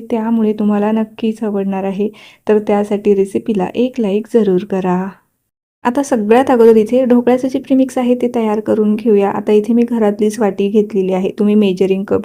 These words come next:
घेतला तरीही चालेल किंवा कुठलीही वाटी तुम्ही फिक्स करू शकता.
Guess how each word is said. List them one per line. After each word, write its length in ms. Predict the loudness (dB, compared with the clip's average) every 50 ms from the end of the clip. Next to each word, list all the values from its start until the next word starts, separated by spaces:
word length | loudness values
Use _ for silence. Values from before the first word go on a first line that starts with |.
| -2
घेतला 260 | -4 -4 -4 -4 -6 -6 -4 -4
तरीही 340 | -4 -2 -2 -2 -2 -4 -4
चालेल 320 | -4 -4 -4 -4 -4 -4 -6
किंवा 180 | -6 -6 -6 -6 -8 -12 -20 -20 _ _
कुठलीही 420 | 0 2 4 4 6 6 6 6
वाटी 260 | 6 4 2 2 -2
तुम्ही 220 | -2 -2 -2 -2 -2
फिक्स 260 | -4 -6 -10 -12 -8
करू 260 | -4 -2 0 0 0
शकता. 380 | 0 -2 -4 -6 -6 -8 -10